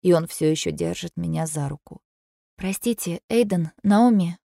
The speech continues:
Кейт открывает дверь, и мы с Эйденом отпрыгиваем друг от друга. Ощущая пустоту на месте прикосновения его пальцев, я сжимаю кулак. Мне нравится Кейт. Легко понять, почему она выбрала такую работу, полную эмоций.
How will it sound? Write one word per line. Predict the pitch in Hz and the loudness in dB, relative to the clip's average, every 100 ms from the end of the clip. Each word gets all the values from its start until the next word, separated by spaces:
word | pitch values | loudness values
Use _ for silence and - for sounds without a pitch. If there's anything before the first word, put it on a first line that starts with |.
| _ _ _ | _ _ _
Кейт | 170 165 | -4 -2
открывает | 160 - 165 165 160 151 | -4 -2 -2 2 2 2
дверь, | 165 196 | 4 4
и | 165 | 4
мы | 156 | 0
с | - | 0
Эйденом | 185 165 156 151 | 0 0 -2 -2
отпрыгиваем | - 180 180 156 156 151 | 0 0 2 2 2 2
друг | 170 160 | 0 0
от | 170 160 | -4 -2
друга. | 156 135 151 _ _ _ _ _ | -4 -4 -10 _ _ _ _ _
Ощущая | - 170 - 190 | -6 -4 4 4
пустоту | 190 190 - 190 220 | 4 -2 0 2 4
на | 185 | 4
месте | 180 180 165 | 2 0 -4
прикосновения | 170 - 165 165 170 170 165 165 | -4 -4 -4 0 0 2 2 0
его | 160 170 | 2 2
пальцев, | 196 202 - 151 - | 2 0 -2 -12 -10
я | 151 165 | -4 -2
сжимаю | 147 165 165 165 | -2 -2 0 0
кулак. | - 170 135 - - _ _ _ | -2 -2 -4 -8 -20 _ _ _
Мне | 190 196 220 | 4 6 8
нравится | 247 196 170 - | 6 6 2 -2
Кейт. | - 151 147 - _ _ _ _ _ | -6 -4 -6 -8 _ _ _ _ _
Легко | 214 - 277 | -2 2 2
понять, | 208 185 156 - | 4 2 2 -2
почему | - 175 165 | -2 0 2
она | 165 | 2
выбрала | 165 165 151 151 | 2 4 2 2
такую | 156 151 160 156 | -2 -2 2 4
работу, | 160 156 143 135 135 _ _ _ | 4 2 -4 -8 -18 _ _ _
полную | - 170 165 170 - | 4 6 6 2 2
эмоций. | 180 170 151 - - | 0 2 0 -4 -12